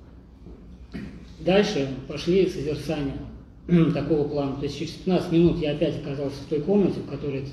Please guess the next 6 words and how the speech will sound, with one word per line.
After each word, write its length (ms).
всё 120
происходило. 720
Мне 240
показалось, 460
прошла 380
вечность. 600